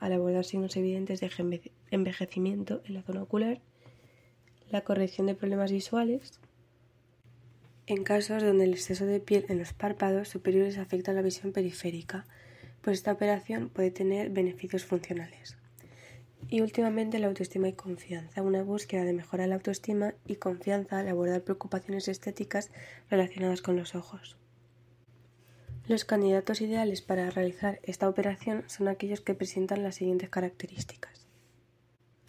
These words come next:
Problemas específicos en los párpados. Presentar problemas estéticos o funcionales específicos en los párpados, como el exceso de piel, bolsas de grasa o problemas de visión debido al párpado superior, es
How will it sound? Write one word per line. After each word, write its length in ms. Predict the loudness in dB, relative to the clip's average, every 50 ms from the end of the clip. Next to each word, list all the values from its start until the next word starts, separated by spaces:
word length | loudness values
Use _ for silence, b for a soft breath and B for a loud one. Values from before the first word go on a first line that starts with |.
| B B B B B B B B B B _ _ _ _ -20 -20 -20 -20 -20 _ -20 -20 -20 _ _ -20 -20 _ _
Problemas 420 | 0 2 4 4 4 4 2 0 0
específicos 720 | -4 -4 -4 -6 -4 -4 -4 -6 -6 -6 -6 -6 -4 -2
en 100 | 0 0
los 140 | -2 -4 -4
párpados. 640 | -2 -2 -2 0 -2 -4 -4 -4 -6 -8 -10 -14 -10 -8
Presentar 420 | -6 -4 -2 0 0 2 0 0
problemas 380 | 2 2 2 4 2 2 0 -2
estéticos 580 | -4 -6 -6 -6 -6 -6 -6 -6 -8 -10 -6 -4
o 80 | -4 -4
funcionales 640 | -2 -2 -2 -2 -2 -2 -2 0 0 -2 -2 -4 -6
específicos 680 | -8 -6 -6 -8 -8 -4 0 0 0 0 0 0 0
en 80 | 0 0
los 140 | 0 -2
párpados, 480 | 0 _ 0 0 0 -2 -6 -8 -8 -8
como 240 | -6 -4 -2 0 0
el 60 | -2
exceso 280 | -2 -2 -4 -2 0 0
de 140 | 0 0
piel, 300 | 0 0 0 0 0 0 B B B B B B B B B B B 0
bolsas 300 | 2 2 4 4 2 2
de 80 | 2 2
grasa 320 | 2 2 2 0 -4 -4 -4
o 120 | -4 -2
problemas 380 | 0 2 4 4 4 4 4 2
de 80 | 2
visión 460 | 2 0 -2 -2 -2 -2 -2 -2 -4 -4
debido 300 | -2 0 0 0 0 0
al 140 | -2 -2 -4
párpado 480 | -6 -6 -4 -4 -2 -2 -2 -2 -2
superior, 420 | -4 -8 -8 -6 -4 -2 -4 -4 -6 B B B B B B B B B B -2
es 220 | -2 0 0 -2